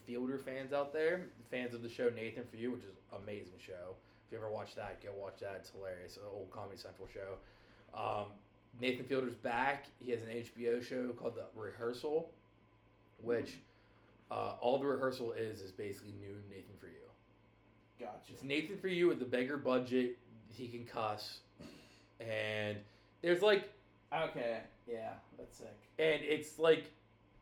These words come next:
Speaker 1: instead of, you know, like, Nathan For You would go to businesses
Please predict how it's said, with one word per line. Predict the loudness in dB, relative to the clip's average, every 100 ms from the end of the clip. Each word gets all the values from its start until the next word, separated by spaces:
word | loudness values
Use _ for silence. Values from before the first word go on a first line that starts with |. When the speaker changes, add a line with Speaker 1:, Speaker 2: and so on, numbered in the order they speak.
| -20 -4
Speaker 1:
instead | -2 -2 2 6 6
of, | 6
you | 8
know, | 8 10
like, | 8
Nathan | 6 2 0
For | -2
You | -2
would | 0
go | 2
to | 2
businesses | 0 -2 -2 0 2 2 -2